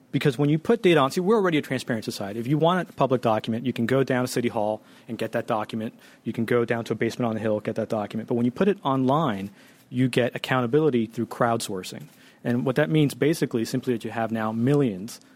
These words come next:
of eyeballs on these documents that can do a much better job of, uh, holding government accountable, right? You can, uh, uh, it's, it's a lot more easier, it's a lot more likely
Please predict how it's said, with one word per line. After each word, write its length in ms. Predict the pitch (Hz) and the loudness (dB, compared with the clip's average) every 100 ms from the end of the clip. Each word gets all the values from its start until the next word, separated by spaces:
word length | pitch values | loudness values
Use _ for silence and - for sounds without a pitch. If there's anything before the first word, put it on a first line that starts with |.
| _ | _
of 100 | 110 - | -8 0
eyeballs 640 | 120 135 110 95 107 - - - | 2 2 0 -2 -4 -6 -10 -2
on 200 | 120 117 | 0 0
these 160 | 110 | 0
documents 600 | 123 127 131 98 107 - - _ - | 2 2 0 -8 -10 -14 -20 _ -16
that 240 | 127 113 | -6 -4
can 260 | 117 110 113 - - - 147 156 131 | 0 0 0 -6 -20 -20 -12 -10 -6
do 140 | 123 | 0
a 40 | 123 | 2
much 260 | 120 139 | 2 0
better 180 | - 113 | 0 -2
job 340 | 110 110 101 104 | -2 -6 -6 -6
of, 320 | 120 107 107 - - _ - | -6 -6 -8 -14 -20 _ -12
uh, 140 | 107 | -8
holding 460 | 101 117 117 110 139 - | -2 -2 -2 -8 -10 -6
government 280 | 113 107 | -4 -4
accountable, 400 | 110 151 156 110 | -2 0 0 0
right? 220 | 104 104 135 | -2 -2 0
You 140 | 117 | 0
can, 280 | 117 110 107 - - - - - | 2 2 0 -8 -20 -20 -14 -6
uh, 40 | 127 110 107 117 - | -2 0 0 -2 -6
uh, 220 | 131 - - | -8 -8 -10
it's, 140 | 147 - | -12 -8
it's 120 | - | 0
a 40 | |
lot 220 | 139 160 - - | 2 2 0 -4
more 360 | 147 127 123 | 0 2 2
easier, 480 | 139 143 139 151 156 | 4 4 4 4 2
it's 100 | 165 | 2
a 40 | 127 | 0
lot 120 | 131 | 2
more 140 | 117 | 0
likely 560 | 113 123 156 110 101 | 2 2 2 0 -2